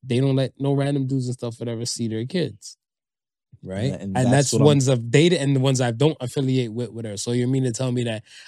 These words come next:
Speaker 1: outside my, my, my, my mafia,
Speaker 2: Yeah.
Speaker 1: that it gets extra ratchet? Like, it's just all
Speaker 2: But
Speaker 1: downhill?
Speaker 2: that's, but that's, that's,
Speaker 1: Is
Speaker 2: that's,
Speaker 1: it?
Speaker 2: that's what I'm saying. I'm, I'm not, and, and I'm not say, saying all of them, but I,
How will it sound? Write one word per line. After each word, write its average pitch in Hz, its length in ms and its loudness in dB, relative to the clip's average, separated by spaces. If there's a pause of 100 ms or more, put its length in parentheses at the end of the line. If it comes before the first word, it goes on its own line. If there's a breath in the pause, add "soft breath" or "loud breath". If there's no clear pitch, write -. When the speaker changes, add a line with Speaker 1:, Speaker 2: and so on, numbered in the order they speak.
(120)
Speaker 1:
outside 123 520 2
my, 117 420 0
my, 107 580 -4 (540)
my, 113 200 -2
my 113 160 -2
mafia, 123 680 0 (100)
Speaker 2:
Yeah. 123 240 4 (420)
Speaker 1:
that 120 160 0
it 120 80 0
gets 131 260 2 (100)
extra 143 300 2
ratchet? 160 480 2
Like, 156 140 4
it's 147 120 6
just 147 140 4
all 160 220 8
Speaker 2:
But 143 40 6
Speaker 1:
downhill? 175 420 8
Speaker 2:
that's, 403 120 4
but 127 180 -4
that's, 120 180 -4 (200)
that's, 113 220 -2
Speaker 1:
Is 196 260 6
Speaker 2:
that's, - 40 8
Speaker 1:
it? 440 220 8
Speaker 2:
that's 131 220 -2
what 147 80 -2
I'm 147 120 -2
saying. 165 300 -4
I'm, 104 180 -4
I'm 107 120 -4
not, 143 240 -4
and, 131 180 -2
and 143 140 2
I'm 170 100 2
not 185 220 2
say, 151 300 0
saying 127 340 0 (240)
all 156 280 6
of 190 100 4
them, 262 200 2 (360)
but 120 160 2
I, 127 80 2